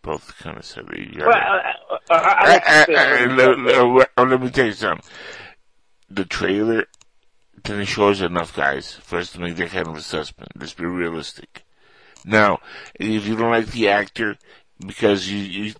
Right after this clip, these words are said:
Speaker 1: think this is gonna be Nolan-esque. This looks more like George Romero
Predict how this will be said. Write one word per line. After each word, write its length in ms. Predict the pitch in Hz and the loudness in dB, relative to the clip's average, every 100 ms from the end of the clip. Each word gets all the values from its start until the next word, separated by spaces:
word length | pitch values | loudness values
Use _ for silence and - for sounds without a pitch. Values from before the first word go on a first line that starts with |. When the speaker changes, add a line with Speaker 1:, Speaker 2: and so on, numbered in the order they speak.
| _ | _
Speaker 1:
think 240 | - 120 104 | -2 -2 -4
this 160 | 101 | -6
is 40 | - | -2
gonna 160 | 110 | -2
be 140 | 104 101 | -2 -4
Nolan-esque. 960 | 101 101 104 107 101 107 117 - - - - - - _ - | -2 2 2 0 -2 0 0 -2 -10 -20 -20 -20 -20 _ -8
This 340 | 117 190 - 156 | 0 2 2 0
looks 320 | 151 - 104 | 0 -2 -6
more 380 | 123 151 208 190 | 2 6 8 6
like 180 | 139 117 | 2 -2
George 360 | - 139 160 127 | 4 6 6 4
Romero 720 | 113 107 151 143 92 82 | 2 4 4 6 4 2